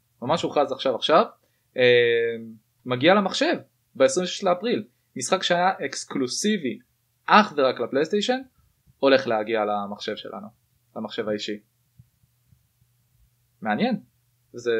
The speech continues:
מעניין לראות גם משחקים, אתה יודע, שהם בהתחלה מוכרזים, כן, זה אקסקלוסיבית אך ורק לפלייסטיישן. זה, אף אחד אחר לא יוכל לשחק בזה, רק מי שיש לו פלייסטיישן, פלייסטיישן, פלייסטיישן. ואז פתאום לראות ה-, בהדרגה באמת משחקים כאלה,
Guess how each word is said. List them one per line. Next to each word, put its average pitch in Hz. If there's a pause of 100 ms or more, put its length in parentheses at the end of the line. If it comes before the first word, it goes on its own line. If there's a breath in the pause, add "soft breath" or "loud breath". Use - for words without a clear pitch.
מעניין 113
לראות 180
גם 208
משחקים, 165
אתה 170
יודע, 147
שהם 110 (440)
בהתחלה 131
מוכרזים, 156 (280)
כן, 185
זה 151
אקסקלוסיבית 202 (160)
אך 196
ורק 190
לפלייסטיישן. 170 (440)
זה, 120 (640)
אף 202
אחד 202
אחר 185
לא 185
יוכל 180
לשחק 190
בזה, 196 (160)
רק 175
מי 185
שיש 170
לו 147
פלייסטיישן, 160
פלייסטיישן, 131
פלייסטיישן. - (540 loud breath)
ואז 131
פתאום 139
לראות 139 (300)
ה-, 127
בהדרגה 113
באמת 127
משחקים 127
כאלה, 175